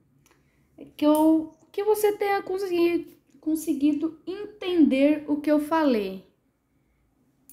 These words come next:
Agora, tchau,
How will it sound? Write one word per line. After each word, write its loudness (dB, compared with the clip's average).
Agora, 0
tchau, 2